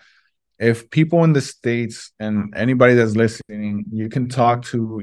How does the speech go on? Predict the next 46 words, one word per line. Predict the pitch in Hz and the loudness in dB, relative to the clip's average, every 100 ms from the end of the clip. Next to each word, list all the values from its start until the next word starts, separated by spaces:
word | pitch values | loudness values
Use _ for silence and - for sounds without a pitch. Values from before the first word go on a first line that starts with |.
| 95 | -8
your | 104 | -4
representatives, | 107 110 107 101 110 120 117 107 | 0 0 0 0 2 2 0 -2
your | 101 | -4
senators, | 98 - 113 117 107 104 | -6 -4 -2 -2 -4 -6
and | 104 | -6
say, | 104 110 107 | -6 -2 0
"Hey, | 110 123 | 4 4
could | 123 113 | 2 -2
you | 98 | -8
take | 101 107 104 | -4 -4 0
a | |
look | 107 104 | 0 0
at | 101 | -4
Puerto | - 107 | -2 2
Rico | 110 120 113 107 | 4 4 2 2
and | 107 | 2
their | 98 98 | 0 -2
veterans | 107 113 113 110 104 | 0 2 0 -4 -8
or | 101 | -8
just | 101 101 | -4 -2
the | 110 | -2
general | 104 101 110 | 2 2 2
population | 107 107 107 101 113 - 110 98 - 104 _ | 0 0 2 2 0 0 -6 -6 -10 -12 _
in | 110 107 | 0 2
general?" | 104 139 123 82 80 _ _ _ 107 | 4 4 2 -2 -8 _ _ _ -6
Because | 104 117 107 98 98 - _ _ - | -2 4 6 4 0 -14 _ _ -14
they're | 101 - 104 113 135 143 | -12 -10 -2 4 4 4
the | 131 | 0
ones | 120 113 110 | 2 2 0
that | 101 | -4
con-, | - 90 - _ _ _ _ 101 | -4 -12 -14 _ _ _ _ -2
they're | 101 110 | 2 2
the | 113 | 2
ones | 107 107 | 0 -2
that | 98 | -4
we | 90 120 | -2 -2
have | 117 104 | 0 -2
to | 104 | -2
convince. | 101 98 101 98 - - _ - | -6 0 2 2 -2 -20 _ -2
Like, | 110 | 0
I | - 123 | 2 2
have | 151 143 - | 4 2 2
to | 131 | -2
go | 117 120 120 | 2 4 4
and | 104 95 | 0 -4
advocate | 98 120 123 - 113 104 | 0 0 0 -2 -4 -4